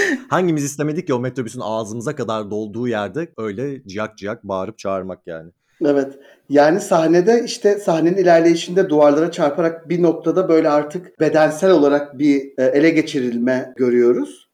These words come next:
Speaker 2: İşte elindeki o market filesini duvara çarparak parçalıyor ve biz işte orada akan sütler ve böyle yumurtalar falan görüyoruz duvardan aşağı doğru akan. İşte Hereditary tam da böyle aileye dair aslında bir şey söylüyor demiştik ya. Bence bu sahnedeki o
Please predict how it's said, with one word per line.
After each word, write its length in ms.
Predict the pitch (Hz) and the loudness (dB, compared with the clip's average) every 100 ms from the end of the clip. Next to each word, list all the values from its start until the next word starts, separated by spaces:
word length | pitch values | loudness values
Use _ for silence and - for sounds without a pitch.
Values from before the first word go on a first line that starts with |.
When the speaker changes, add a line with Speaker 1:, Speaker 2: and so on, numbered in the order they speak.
| _ | _
Speaker 2:
İşte 180 | - 165 | -2 2
elindeki 460 | 165 175 175 180 | 4 4 4 4
o 320 | 170 170 165 | 2 2 2
market 480 | 147 143 143 180 180 | 2 0 2 -2 -2
filesini 720 | - - 147 139 143 160 277 302 _ | -14 -2 0 2 0 -2 -2 -4 _
duvara 320 | 160 175 180 | 4 6 6
çarparak 720 | 180 170 170 147 220 - - _ | 4 2 2 0 0 -2 -14 _
parçalıyor 540 | 170 151 - 160 160 | 2 2 2 4 6
ve 140 | 165 151 | 4 2
biz 120 | 143 | -6
işte 200 | 143 160 | -4 2
orada 200 | 143 156 | 2 2
akan 280 | - 151 147 | 0 -2 -2
sütler 600 | 147 135 - 147 139 135 | -4 -16 -6 -2 0 2
ve 120 | 127 | 2
böyle 180 | 131 131 | 2 2
yumurtalar 960 | 135 135 135 - 135 120 - - 127 131 | 0 0 -4 -2 -4 -4 -10 0 0 0
falan 320 | 131 131 135 | -2 -2 0
görüyoruz 380 | 120 110 107 104 | -2 -2 -6 -4
duvardan 340 | 120 117 113 | 0 0 -2
aşağı 340 | 117 - 123 | -6 -6 -6
doğru 200 | 117 113 | -4 -4
akan. 380 | 110 113 226 262 _ | -6 -6 -10 -10 _
İşte 180 | - - | -10 -2
Hereditary 540 | 165 180 180 190 190 190 | 4 4 4 4 2 4
tam 240 | 196 190 | 0 2
da 120 | 180 | 4
böyle 240 | 170 170 180 | 4 4 4
aileye 500 | 147 143 151 160 165 | 4 4 4 4 4
dair 280 | 151 139 | 4 4
aslında 440 | 139 135 - 135 127 | 2 -4 -2 -2 -2
bir 40 | |
şey 140 | - 143 | -6 -2
söylüyor 420 | 147 127 131 127 | 2 4 4 4
demiştik 460 | 127 131 - _ | 2 0 -6 _
ya. 240 | 208 269 - - | -2 -2 -6 -2
Bence 300 | 165 165 175 | 2 2 2
bu 60 | |
sahnedeki 720 | 202 190 170 165 160 165 185 175 | -2 0 2 4 4 2 4 6
o 340 | 156 151 | 6 4